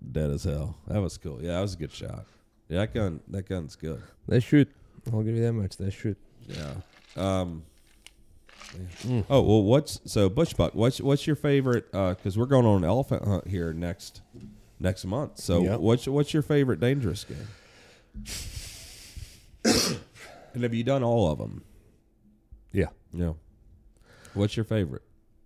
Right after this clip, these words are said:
Speaker 2: I would say, um,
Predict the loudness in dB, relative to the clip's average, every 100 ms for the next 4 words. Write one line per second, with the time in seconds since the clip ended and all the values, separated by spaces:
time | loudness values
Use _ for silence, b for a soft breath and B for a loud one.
0 | _ _ _ _ _ _ _ _ _ 0
1 | 2 2 0 2 2 2 0 -4 0 2
2 | 2 -2 -2 -4